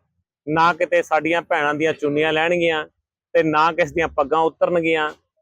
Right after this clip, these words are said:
ਜਿਹੜਾ ਕਿਤੇ ਟੀਚਰ ਹੈ, ਕੋਈ ਗੁਰੂ ਹੈ, ਜਦੋਂ ਕਹਿੰਦੇ ਸੀ, ਆਉਂਦਾ ਸੀ ਆਪਦੀਆਂ ਹੱਕਾਂ ਦੇ ਮੰਗਣ ਵਾਸਤੇ,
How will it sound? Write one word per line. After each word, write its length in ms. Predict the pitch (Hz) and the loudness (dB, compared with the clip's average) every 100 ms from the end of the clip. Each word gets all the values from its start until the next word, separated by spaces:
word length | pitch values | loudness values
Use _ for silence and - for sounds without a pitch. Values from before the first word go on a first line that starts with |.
| _ _ 127 | _ _ 0
ਜਿਹੜਾ 540 | 185 190 180 170 156 _ _ _ 175 | 4 6 6 4 2 _ _ _ -2
ਕਿਤੇ 220 | 165 170 | 2 2
ਟੀਚਰ 440 | - 170 - 180 | 2 -2 2 4
ਹੈ, 240 | 175 175 165 | 4 4 2
ਕੋਈ 160 | 170 | 0
ਗੁਰੂ 400 | 139 170 185 175 | 2 4 6 6
ਹੈ, 100 | 170 | 4
ਜਦੋਂ 260 | 160 160 170 | 2 0 0
ਕਹਿੰਦੇ 240 | 175 180 | 2 0
ਸੀ, 180 | 160 180 | 2 0
ਆਉਂਦਾ 460 | 170 143 151 175 175 | 0 0 0 2 2
ਸੀ 100 | 175 | 0
ਆਪਦੀਆਂ 280 | 151 165 143 | -2 -2 -4
ਹੱਕਾਂ 320 | 147 165 160 | -4 -2 0
ਦੇ 240 | 165 156 | 2 0
ਮੰਗਣ 360 | 156 143 147 160 | -2 -4 -2 0
ਵਾਸਤੇ, 580 | 143 147 165 180 139 | 2 2 2 0 0